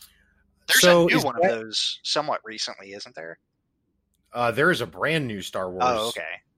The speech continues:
Speaker 2: fighter sim game, uh, that just came out. I actually do have access to it. I have not really touched it much, but from everything I've read, actually, everyone says it's legit. So is Rogue Squadron the sixty-four game where there's the famous mission where you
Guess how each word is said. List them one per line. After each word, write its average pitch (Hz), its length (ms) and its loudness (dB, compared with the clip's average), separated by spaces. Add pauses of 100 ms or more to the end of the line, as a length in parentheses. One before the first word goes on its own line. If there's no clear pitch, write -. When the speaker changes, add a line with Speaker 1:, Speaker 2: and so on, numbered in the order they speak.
(240)
Speaker 2:
fighter 104 280 -2
sim 95 260 -8
game, 90 520 -8
uh, 90 220 -6
that 95 140 -8
just 110 320 -6
came 90 160 -8
out. 87 160 -6
I 110 140 -2
actually 135 240 -4
do 113 260 -4
have 113 240 0
access 101 400 -4
to 90 200 -8
it. 90 160 -8 (120)
I 90 560 -6 (320)
have 101 260 -2
not 98 180 0
really 87 380 -2 (360)
touched - 260 -2
it 85 80 -8
much, 85 320 -6 (340)
but 143 180 2
from 147 160 2
everything 185 300 4
I've 123 160 0
read, 120 180 4
actually, 104 320 0
everyone 113 280 2
says 110 200 0
it's 98 140 -10
legit. 90 440 -6 (580)
So 165 220 2
is 127 140 2
Rogue 175 220 4
Squadron 139 500 0
the 120 80 -4
sixty-four 123 600 -4
game 127 480 -4
where 104 200 -2
there's 101 220 -8
the 107 100 -4
famous 117 340 -2
mission 113 280 -4
where 110 80 -2
you 98 320 -6